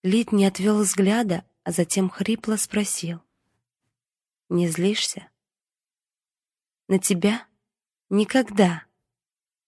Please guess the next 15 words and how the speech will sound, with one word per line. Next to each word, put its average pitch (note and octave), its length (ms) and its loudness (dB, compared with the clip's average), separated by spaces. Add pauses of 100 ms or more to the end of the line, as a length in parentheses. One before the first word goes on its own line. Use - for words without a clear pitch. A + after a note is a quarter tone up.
(1500)
Я F#3 200 4
искренне G#3 800 0
и G3 40 2
открыто G3 460 -2
улыбнулась. F3+ 840 -2 (1500)
И F#3+ 80 -6
темный A3+ 360 4
целитель, G#3 680 -2
ласково F#3+ 480 0
улыбнувшись F#3 760 0
в F3+ 60 0
ответ, F#3 360 -2 (960)
осторожно A3+ 640 2
приобнял F#3+ 580 2
меня. D#3+ 460 -6